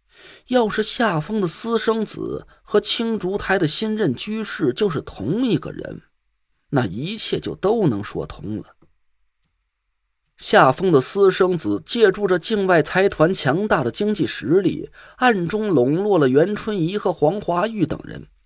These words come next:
背叛了青竹居士。他想夺取青竹居士之位，控制着庞大的组织，作为他号令整个风水界的基石。在夺舍天邪命格失败之后，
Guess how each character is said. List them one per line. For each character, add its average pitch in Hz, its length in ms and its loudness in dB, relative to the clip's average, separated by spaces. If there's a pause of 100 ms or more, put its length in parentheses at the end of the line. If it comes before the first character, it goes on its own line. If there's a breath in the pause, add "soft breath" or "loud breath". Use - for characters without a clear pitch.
(100)
背 160 260 2
叛 135 240 -4
了 - 100 -12
青 170 300 -4
竹 131 160 -4
居 190 240 -8
士。 - 240 -8 (840 soft breath)
他 185 220 4
想 117 220 2
夺 151 220 2
取 117 200 -4
青 196 340 -2
竹 165 180 -2
居 196 240 -6
士 143 200 2
之 160 200 0
位， - 320 -4 (180)
控 214 320 -2
制 165 140 2
着 139 100 2
庞 175 300 -2
大 202 140 0
的 98 100 -8
组 57 320 -12
织， - 300 -8 (480 soft breath)
作 226 260 4
为 151 160 6
他 220 100 -2
号 208 300 0
令 170 240 4
整 120 300 0
个 170 200 6
风 196 320 0
水 - 240 -6
界 - 220 -2
的 - 100 -14
基 180 240 -4
石。 - 400 -8 (1400)
在 175 220 2
夺 170 280 4
舍 - 200 2
天 180 260 2
邪 160 200 0
命 165 240 2
格 143 180 2
失 185 200 -2
败 135 180 0
之 165 160 -2
后， - 380 -4